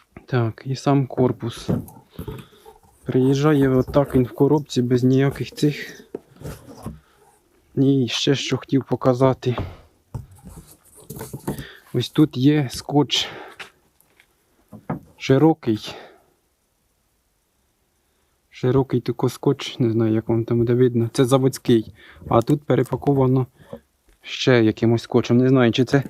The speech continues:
і тут ось під скотчем є якась наклейка біла. Не знаю, чи це док вскриває і перепаковує. Якщо док це вскриває і перепаковує, то я їм раджу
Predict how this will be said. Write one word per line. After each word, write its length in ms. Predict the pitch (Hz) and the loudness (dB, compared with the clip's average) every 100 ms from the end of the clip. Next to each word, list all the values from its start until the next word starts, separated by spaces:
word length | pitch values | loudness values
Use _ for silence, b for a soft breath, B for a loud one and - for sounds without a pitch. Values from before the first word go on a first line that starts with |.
| B B B 139 | B B B 2
і 60 | |
тут 200 | 147 151 | 4 4
ось 120 | 135 | 2
під 180 | - 135 | 0 -4
скотчем 380 | - 151 - 131 | 2 2 4 2
є 140 | 131 | 4
якась 400 | 135 - 127 - - B B B B - | 2 0 -4 -6 -20 B B B B -2
наклейка 840 | 123 135 131 143 135 123 - 120 B B B B B B | 2 2 4 4 4 0 -2 -4 B B B B B B
біла. 500 | 123 127 127 117 117 - - - - - B B B B B B B 123 | -2 2 2 2 -2 -8 -20 -20 -20 -20 B B B B B B B 0
Не 160 | 131 | 2
знаю, 200 | 127 135 | 4 2
чи 120 | 135 | 2
це 140 | 127 151 | 2 4
док 300 | 135 165 - | 6 4 2
вскриває 680 | - 156 139 147 135 127 - b b b b _ _ _ - _ _ _ _ _ _ _ _ _ _ _ _ - | -6 0 2 4 2 -2 -6 b b b b _ _ _ -20 _ _ _ _ _ _ _ _ _ _ _ _ -6
і 120 | 135 | -2
перепаковує. 640 | 139 131 143 131 147 131 131 | 2 2 2 2 4 4 4
Якщо 260 | 131 170 | 2 2
док 240 | 143 165 - | 2 0 -2
це 120 | 143 | -4
вскриває 480 | - - 143 156 139 | -2 0 2 2 2
і 40 | |
перепаковує, 760 | - 131 139 - 180 151 127 120 B B B B - | 0 0 -2 0 2 4 2 0 B B B B 0
то 100 | 120 | 2
я 120 | 147 | 4
їм 240 | 151 147 | 2 2
раджу 440 | 151 160 131 139 | 2 2 0 0